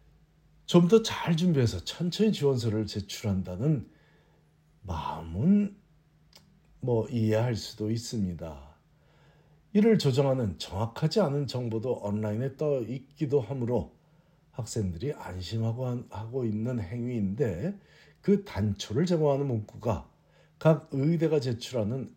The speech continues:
엠에스피가 제출되기 이전에는 학생의 지원서를 검토하지 않는다는 문구인데, 자신이 재학 중인 의대가 언제 엠에스피를 제출하는지 정확한 정보를 알고 그에 맞춰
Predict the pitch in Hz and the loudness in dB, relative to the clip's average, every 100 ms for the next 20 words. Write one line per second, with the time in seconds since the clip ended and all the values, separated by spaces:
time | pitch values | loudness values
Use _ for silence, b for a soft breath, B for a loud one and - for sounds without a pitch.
0 | - 101 107 101 - - 107 98 104 92 | -8 -4 -4 -6 -10 -6 -4 -2 -4 -4
1 | - 107 131 117 113 107 127 131 160 113 | -6 -6 -4 -2 -2 -2 -6 -2 0 -2
2 | 82 69 _ b b b 139 - 202 190 | -6 -12 _ b b b -6 2 4 4
3 | 127 123 113 113 87 - - 73 76 78 | 0 -2 -2 -4 -4 -10 -16 -12 -12 -12
4 | 87 82 87 160 135 113 104 98 98 92 | -10 -8 -4 -2 0 0 -2 -2 -4 -6
5 | 82 98 85 80 - - _ _ _ b | -10 -12 -10 -12 -14 -18 _ _ _ b
6 | b b b b b b _ - 127 - | b b b b b b _ -4 -2 -2
7 | 160 143 107 120 120 - 123 110 104 107 | 0 0 2 2 2 -2 0 0 0 -4
8 | 90 76 - - 98 107 107 104 147 107 | -6 -10 -14 -12 -4 -2 -2 2 2 2
9 | 107 110 - - 123 110 101 107 104 - | 0 0 -4 -8 -4 -2 -2 -6 -6 -4
10 | 101 95 82 - - b b b b b | -4 -4 -8 -12 -18 b b b b b
11 | - - 95 - 156 160 147 127 127 123 | -12 -4 -4 -2 2 4 2 0 -2 0
12 | 110 101 98 107 76 - 127 123 110 - | 0 -2 -2 -4 -4 -4 0 2 0 -2
13 | - 82 | -4 -4